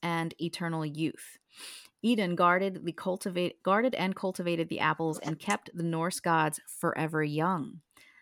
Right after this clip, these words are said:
Not surprisingly, the other gods were very protective of her. It's possible that in some way it's Idun who inspired the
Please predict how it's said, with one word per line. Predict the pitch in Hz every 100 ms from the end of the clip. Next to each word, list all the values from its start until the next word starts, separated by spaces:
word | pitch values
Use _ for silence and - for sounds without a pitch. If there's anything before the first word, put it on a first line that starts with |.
| _
Not | 190 262
surprisingly, | 247 220 190 165 170 156 147
the | 160 -
other | 180 190
gods | 180 165 156 160
were | - 165
very | 160 175 180
protective | 185 160 156 147 135
of | 135
her. | 139 95 - _ _ _
It's | 160
possible | - 208 220 196 151 147
that | 147 -
in | 160
some | - 202 208
way | 180 151 127 131
it's | 156 - _
Idun | 208 190 131
who | 156 160
inspired | 160 - 175 175 185 175
the | 165